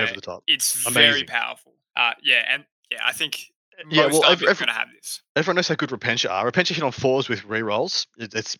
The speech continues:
Speaker 2: you know, you can take Drago and just point at someone and give him rerolls 'cause he's a, he's a G M, yeah? He's a
Speaker 1: He is, yes.
Speaker 2: Um, and so just re-, hitting on threes, rerolling sixes are extra, you're gonna end up with, like, two or three more hits than you had to start with. Um,
Speaker 1: Yeah.
Speaker 2: and then, yeah, give him plus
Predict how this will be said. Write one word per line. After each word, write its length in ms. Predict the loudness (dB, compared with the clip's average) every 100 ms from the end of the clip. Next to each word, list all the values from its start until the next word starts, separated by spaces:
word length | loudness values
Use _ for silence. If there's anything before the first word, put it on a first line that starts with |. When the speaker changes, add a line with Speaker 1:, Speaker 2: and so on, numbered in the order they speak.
| _
Speaker 2:
you 80 | -2
know, 60 | -2
you 160 | 0
can 100 | 0 2
take 180 | 2 2
Drago 380 | 2 4 2 -2
and 80 |
just 220 | -4 -6 -4
point 200 | -4 -2
at 60 |
someone 200 | -4 -4
and 40 | -8
give 100 | -10
him 100 | -2
rerolls 480 | 0 0 0 -2 -2
'cause 80 |
he's 100 | -2
a, 100 | 0
he's 120 | 0 0
a 60 |
G 160 | 0 0
M, 120 | 2
yeah? 140 | 4 2
He's 140 | 2
a 160 | -2 -2
Speaker 1:
He 220 | 0 0 0
is, 160 | -2 -8
yes. 240 | -6 2
Speaker 2:
Um, 280 | 4 4 -2 _ -20 -4 2
and 100 | 4
so 520 | 4 4 4 4 0 -4 _ _
just 280 | -4 -2 -4 -8 -2
re-, 260 | 0 -2 -2
hitting 200 | -2 0
on 80 | -2
threes, 360 | -2 -2 0 0
rerolling 420 | 2 2 2 0
sixes 280 | -2 -2 0
are 80 | 0
extra, 280 | 0 2 2
you're 80 |
gonna 160 | 2 2
end 100 | 0
up 80 | -2
with, 100 | -2
like, 140 | -4
two 140 | -2 -2
or 20 |
three 220 | -2 -6 0
more 200 | 0 0
hits 240 | -4 -6
than 120 | -6
you 100 | 0
had 180 | 0 0
to 60 | -2
start 320 | 0 2 2
with. 200 | -2 -8 -12 _ _ -20 2
Um, 400 | 4 4 0 -8 _ 0
Speaker 1:
Yeah. 120 | 2 4
Speaker 2:
and 120 | 4
then, 180 | 4 4
yeah, 240 | 4 4 0 _
give 100 | -4 0
him 60 |
plus 220 | 2 2